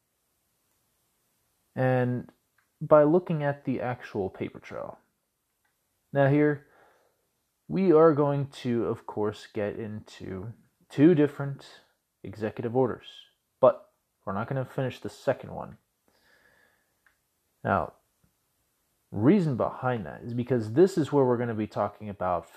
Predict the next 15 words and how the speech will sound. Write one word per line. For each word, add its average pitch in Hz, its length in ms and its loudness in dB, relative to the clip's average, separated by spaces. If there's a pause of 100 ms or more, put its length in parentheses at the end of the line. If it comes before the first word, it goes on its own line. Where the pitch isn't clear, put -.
fema 123 460 -4
specifically. - 1000 -6 (2250)
The 127 80 -2
first 214 360 4
one 117 340 -4 (240)
is 117 120 -10
gonna 123 160 -6
be 110 300 -6
Executive 113 460 -8
Order 104 180 -4
one 104 300 -8
two 107 260 -6
one 95 300 -6
two 101 240 -8
seven, 107 480 -8